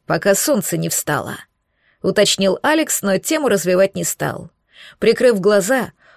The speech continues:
он поудобнее устроился на рюкзаке, вытянув гудящие от усталости ноги. Падди о чём-то пререкался с Рамджи, но дружелюбно так, без огонька. Надин с Кристиной, отойдя в сторонку, шептались.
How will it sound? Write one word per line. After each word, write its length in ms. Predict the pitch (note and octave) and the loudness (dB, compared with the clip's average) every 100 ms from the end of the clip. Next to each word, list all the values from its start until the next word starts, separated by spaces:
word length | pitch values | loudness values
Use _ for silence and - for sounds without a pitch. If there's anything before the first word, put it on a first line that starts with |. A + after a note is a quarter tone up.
| - | -2
он 200 | G#3+ A#3 | 0 2
поудобнее 540 | B3+ C4+ D#4 B3 C4+ | 2 2 0 0 -2
устроился 640 | - G#3 - G#3+ G3 F3+ F#3 | -2 -6 -2 0 0 0 -2
на 120 | F#3 | -2
рюкзаке, 500 | F3+ D#3+ G3 A#3 C4+ | -2 0 -2 0 0
вытянув 400 | G3+ - G3 F3 | 0 -2 -4 -2
гудящие 520 | F3+ F3 A#3 B3 G3 | -2 0 0 2 0
от 80 | F3 | -2
усталости 540 | E3+ - E3+ E3+ - | -4 -2 -2 -2 -4
ноги. 540 | F3 E3+ D#3+ C#3 C#3 - _ _ _ _ _ _ _ _ _ | -4 -4 -6 -8 -12 -16 _ _ _ _ _ _ _ _ _
Падди 360 | C4+ D4+ E3+ F#3+ | 2 2 0 -2
о 200 | - G3 | 0 0
чём-то 340 | - F4 D#4 | 0 -2 -2
пререкался 640 | B3+ A#3 A3 A3 B3 A#3 A3+ | 2 2 2 0 -2 -2 -2
с 100 | A3+ | -2
Рамджи, 640 | A3 A3 - D3 - - _ | -2 -2 -4 -6 -10 -16 _
но 240 | A3 C4 A#3 | -2 0 2
дружелюбно 640 | C4 C4 B3+ D4 D4 F#3 | 4 4 4 0 0 -4
так, 180 | E3+ E3+ | -4 -2
без 200 | D#3 F3+ | 0 0
огонька. 560 | F#3 G3 F#3+ - A3+ - - _ _ _ _ _ - | 0 0 0 -2 -6 -6 -14 _ _ _ _ _ -4
Надин 400 | G3+ G#3+ A3 E4+ | 0 2 2 -2
с 80 | - | -2
Кристиной, 600 | B3 A3+ - F3 F3+ G3 | -2 -2 -2 -4 -2 -2
отойдя 340 | G3 G3 B3 | 2 2 2
в 40 | A3+ | 0
сторонку, 460 | - G3 A#3+ A#3 | 0 0 0 -2
шептались. 720 | G#3+ G#3 - C#4 D3 - - | -4 -4 -2 -2 -2 -6 -10